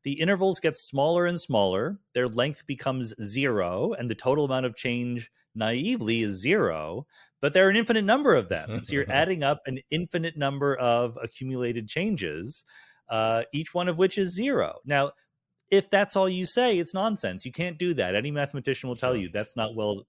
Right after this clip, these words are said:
Speaker 1: behaved. But what Leibniz and Newton figured out is there is a way to take the limit, as we say in calculus, to smoothly go from finite reasonable approximations to the exact quantity,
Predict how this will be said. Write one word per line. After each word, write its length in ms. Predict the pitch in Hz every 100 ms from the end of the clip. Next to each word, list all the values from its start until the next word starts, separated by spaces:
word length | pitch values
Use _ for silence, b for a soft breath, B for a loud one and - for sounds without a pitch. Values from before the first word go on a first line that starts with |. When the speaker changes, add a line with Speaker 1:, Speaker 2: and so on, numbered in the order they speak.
| -
Speaker 1:
behaved. 600 | 104 113 143 85 73 _ b b b b
But 100 | 139
what 200 | 131 135 _
Leibniz 540 | 110 131 180 160 151 135
and 120 | 123
Newton 220 | 131 123
figured 280 | 123 110 123
out 220 | 156 156
is 240 | 110 107
there 160 | 104 117
is 140 | 113
a 100 | 117
way 580 | 107 101 110 139 143 135 -
to 140 | 117 -
take 340 | - 165 160
the 120 | 147
limit, 480 | 143 156 143 80 - - _ _ -
as 180 | 92
we 100 | 95
say 360 | 90 - 87 82 85
in 200 | 92 87
calculus, 600 | - 85 82 76 73 73
to 220 | - 110 - B B
smoothly 840 | - - 135 156 196 165 165 165
go 680 | 135 160 196 87 78 - -
from 280 | - 127 110
finite 600 | 101 - 120 135 131 131 110
reasonable 680 | 104 139 185 139 117 104
approximations 1080 | 95 - 92 - 127 202 196 110 101 104 113 b b b -
to 100 | -
the 200 | 127 123
exact 600 | 120 104 98 143 151 -
quantity, 880 | - 190 294 202 117 85 78 76 95